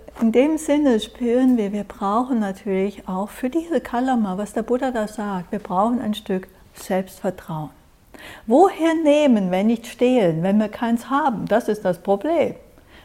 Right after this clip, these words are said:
Weil ganz viele von uns, ähm, spüren immer wieder auch, ähm, dass das mit dem Selbstvertrauen ja so eine wackelige Sache ist, dass wir davon vielleicht nicht so viel, äh, mitbekommen haben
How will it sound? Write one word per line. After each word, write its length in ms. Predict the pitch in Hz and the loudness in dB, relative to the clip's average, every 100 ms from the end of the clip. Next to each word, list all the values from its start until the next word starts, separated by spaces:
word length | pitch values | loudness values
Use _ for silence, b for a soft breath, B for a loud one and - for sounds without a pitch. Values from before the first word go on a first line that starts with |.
| b | b
Weil 160 | 226 220 | 4 4
ganz 320 | 247 254 254 | 4 0 0
viele 300 | - 311 294 | 0 2 2
von 200 | 269 220 | 2 -2
uns, 480 | - 196 196 196 - B B B B - | -2 -2 -4 -6 -14 B B B B -4
ähm, 480 | 220 214 214 208 233 | 0 2 0 -4 -8
spüren 460 | - - 254 277 269 | -20 0 6 8 8
immer 300 | 240 254 233 | 6 4 4
wieder 360 | 220 220 208 - | 2 2 0 0
auch, 360 | 190 196 208 - - - - | 0 0 -2 -8 -20 -20 -10
ähm, 400 | 202 196 196 190 B B B - | -6 -2 -2 -2 B B B -8
dass 120 | 208 | -4
das 220 | 220 - | -4 0
mit 160 | 220 226 | 0 4
dem 140 | 220 | 2
Selbstvertrauen 1160 | 220 226 269 - 277 269 - 233 226 226 226 233 b b b b - | 4 2 0 -6 -6 -6 -4 -2 0 0 0 -2 b b b b -4
ja 140 | 233 | -4
so 120 | 226 | -2
eine 180 | 233 220 | -2 -2
wackelige 580 | 208 190 214 202 202 254 | -2 -4 -4 -4 -4 -8
Sache 360 | - 415 415 - | 0 0 0 -4
ist, 400 | - - - - | -4 -10 -12 -10
dass 180 | 196 220 | -8 -6
wir 80 | |
davon 440 | 208 190 196 220 214 | -2 -2 -2 -4 -4
vielleicht 400 | - 190 190 190 | -4 -4 -4 -6
nicht 180 | 196 - | -8 -6
so 100 | 202 | -8
viel, 400 | - 214 208 214 B B B B B | -2 0 0 -4 B B B B B
äh, 260 | 208 208 208 | -2 0 2
mitbekommen 840 | 226 330 330 302 - 185 175 175 170 | 2 0 -4 -4 -4 -4 -4 -6 -8
haben 320 | 143 185 | -10 -12